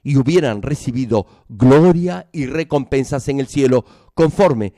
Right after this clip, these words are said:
a lo que hubieran hecho en esta tierra. Hermanos, el hecho es que hoy en día muchas iglesias no se dan cuenta de esto.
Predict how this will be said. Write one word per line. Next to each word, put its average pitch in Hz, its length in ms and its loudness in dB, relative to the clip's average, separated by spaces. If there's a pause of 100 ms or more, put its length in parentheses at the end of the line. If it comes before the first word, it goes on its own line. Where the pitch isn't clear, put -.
(220)
a 127 100 0
lo 107 220 0
que 104 120 -8
hubieran 110 480 -4
hecho 104 520 -8
en 107 140 -6
esta 110 280 -6
tierra. 92 420 -4 (1400)
Hermanos, 151 640 0 (840)
el 147 160 0
hecho 147 360 -4 (120)
es 127 180 -6
que - 380 -10
hoy 131 240 2
en 151 100 -2
día 107 300 -8 (220)
muchas 165 440 -2
iglesias 123 580 -8 (220)
no 165 160 0
se 170 160 -8
dan 160 200 -8
cuenta 110 460 -4
de 104 140 -8
esto. 82 360 -14